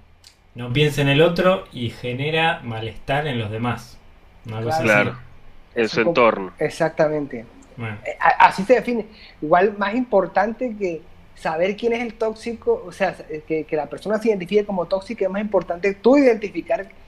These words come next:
Speaker 3: Claro.
Speaker 2: quién te está dando esa toxicidad. Y es fácil,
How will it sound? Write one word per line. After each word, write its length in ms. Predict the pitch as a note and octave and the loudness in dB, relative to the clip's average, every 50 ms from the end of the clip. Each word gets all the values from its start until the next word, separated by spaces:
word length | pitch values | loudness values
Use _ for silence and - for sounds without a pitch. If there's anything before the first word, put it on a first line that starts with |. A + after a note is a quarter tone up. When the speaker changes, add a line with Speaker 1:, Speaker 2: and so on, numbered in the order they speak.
| - - - | -20 -16 0
Speaker 3:
Claro. 380 | - B2 A#2+ A2+ A2+ B2 C3 A#2+ | 4 6 8 8 8 8 6 6
Speaker 2:
quién 280 | G3 A3 A3 B3+ C4+ | 6 6 6 6 4
te 100 | - C4+ | 2 0
está 340 | G#3+ - - G#3 G3 G#3 G#3 - - - - | 0 0 -2 -2 -2 -2 -4 -6 -14 -18 -8
dando 360 | G#3 G#3+ G3+ G#3+ A#3 A3+ A#3+ | -4 -2 -2 -2 -2 -2 -2
esa 260 | A3 - A#3 A3 G#3+ - | -2 0 -2 -4 -4 -2
toxicidad. 840 | - G#3+ G3+ F#3+ - - G3 F#3 E3 - F3 D#3 D#3+ E3+ G3 A3 A3+ - - - - - - - - - | -2 0 0 0 -4 -8 -10 -10 -6 -6 -4 -4 -2 -2 -4 -4 -6 -10 -16 -20 -20 -20 -20 -20 -18 -8
Y 140 | - F3+ F#3 | 0 4 4
es 140 | F3+ F#3 - | 4 4 4
fácil, 480 | - G#3 A3 A3+ A3+ C#4 A#3 F#3 - | 4 4 4 4 4 2 0 0 -2